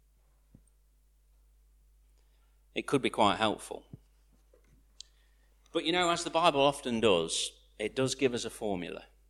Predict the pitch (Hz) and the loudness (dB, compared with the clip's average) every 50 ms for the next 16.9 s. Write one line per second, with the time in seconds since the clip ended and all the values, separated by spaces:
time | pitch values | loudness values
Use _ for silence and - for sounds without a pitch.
0 | _ _ _ _ _ _ _ _ _ _ _ _ _ _ _ _ _ - - - | _ _ _ _ _ _ _ _ _ _ _ _ _ _ _ _ _ -20 -16 -14
1 | - - 135 139 - 156 160 156 107 104 104 113 - - - - _ _ - - | -10 -6 -6 -4 -2 0 -2 0 0 -2 -2 -4 -4 -8 -16 -20 _ _ -10 -6
2 | 165 156 95 - - _ _ _ _ _ _ _ _ _ _ _ _ _ _ _ | -4 -4 -4 -6 -10 _ _ _ _ _ _ _ _ _ _ _ _ _ _ _
3 | _ _ _ _ _ - 90 90 92 92 90 87 80 80 - - _ _ _ _ | _ _ _ _ _ -16 -12 -10 -10 -8 -8 -8 -10 -10 -12 -18 _ _ _ _
4 | _ _ _ _ _ _ _ _ _ - 104 101 117 110 - - - - - 127 | _ _ _ _ _ _ _ _ _ -4 0 0 0 0 0 -2 -6 0 2 4
5 | 131 135 113 - 110 104 - - 120 110 107 - - - - - - - - 113 | 4 4 0 -4 -6 -8 -4 -2 -2 0 2 2 0 0 0 -4 -12 -12 -8 -6
6 | 110 104 - 98 92 101 113 127 120 - - - 71 78 80 - _ _ _ _ | -6 -6 -6 -6 -2 0 0 0 0 -2 -4 -6 -8 -12 -18 -20 _ _ _ _
7 | _ _ _ _ _ - 113 - - - 160 170 185 175 151 123 110 104 101 92 | _ _ _ _ _ -8 -6 -6 -4 -4 -2 -2 0 0 -2 -2 -2 -2 -2 -2
8 | - - - 104 101 - - - - - - 147 139 131 - - - - 76 - | -4 -6 -10 -10 -6 -2 -2 0 0 0 0 -2 -2 -2 -4 -8 -10 -12 -12 -12
9 | - _ _ _ _ _ _ _ _ _ _ _ _ _ _ _ - - - _ | -12 _ _ _ _ _ _ _ _ _ _ _ _ _ _ _ -12 -12 -12 _
10 | _ _ - - 127 151 175 190 190 175 175 160 143 147 143 143 139 123 - 120 | _ _ -4 -2 0 0 0 0 -2 -2 -2 -2 -2 -2 -4 -4 -4 -4 -2 -2
11 | 117 - - - - - - 95 85 87 87 98 113 120 131 147 147 151 139 123 | -2 -2 -4 -10 -12 -6 -2 -2 -2 -2 -4 -4 -2 0 0 0 0 0 -2 -2
12 | 113 107 107 110 113 117 120 123 117 107 - 92 92 90 90 - - 95 - _ | -2 -4 -4 -4 -2 -2 -2 -4 -6 -8 -10 -10 -12 -12 -12 -14 -16 -18 -14 _
13 | - - - 113 113 117 113 113 107 107 107 104 - - - - - 85 87 85 | -12 -10 -8 -6 -6 -6 -6 -8 -8 -12 -14 -12 -12 -12 -12 -12 -14 -16 -16 -14
14 | 87 85 90 95 110 110 113 110 107 101 95 90 82 - - - - - 98 85 | -14 -14 -10 -6 -2 -2 0 0 -2 -4 -6 -10 -12 -12 -14 -14 -12 -12 -10 -10
15 | 90 92 95 107 117 127 131 127 - - 98 95 - - 120 123 120 120 113 - | -10 -8 -6 -4 -2 -2 -2 -2 -6 -10 -20 -20 -16 -12 -10 -10 -10 -10 -12 -16
16 | - - 110 - - - 82 82 - 87 - - - - - - - - | -18 -18 -20 -16 -12 -12 -12 -10 -12 -14 -16 -18 -20 -18 -16 -16 -16 -16